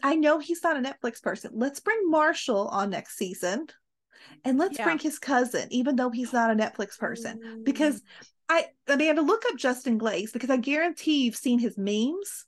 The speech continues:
Speaker 1: of his, like, eyes. He's got those same, like, things that, like, Marshall does. Like, it, I guarantee you've seen the meme, even though you've never seen The Bachelorette.
Speaker 2: Justin what?
Speaker 1: Glaze, like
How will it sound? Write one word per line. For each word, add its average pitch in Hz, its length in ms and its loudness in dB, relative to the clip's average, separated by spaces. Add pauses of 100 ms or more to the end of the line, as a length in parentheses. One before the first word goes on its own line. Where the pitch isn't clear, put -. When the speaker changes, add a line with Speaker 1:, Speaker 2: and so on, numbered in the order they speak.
(120)
Speaker 1:
of 214 100 0
his, 226 200 0
like, 208 200 0
eyes. 202 340 2
He's 285 160 2
got 285 180 0
those 254 180 2
same, 240 240 2
like, 196 240 -2 (1200)
things 262 260 0
that, 220 140 -4
like, 185 360 -4
Marshall 226 400 0
does. 160 220 -4
Like, 233 280 -2
it, 277 200 0 (380)
I 247 100 4
guarantee 262 600 0
you've 214 160 -4
seen 214 240 0
the 196 80 -4
meme, 196 320 -2
even 185 160 -8
though 196 80 -2
you've 185 220 -6
never 202 300 2
seen 190 240 -4
The 185 60 -8
Bachelorette. - 560 -8 (640)
Speaker 2:
Justin 196 600 -12
what? 185 280 -10 (560)
Speaker 1:
Glaze, 208 520 0 (380)
like - 260 -8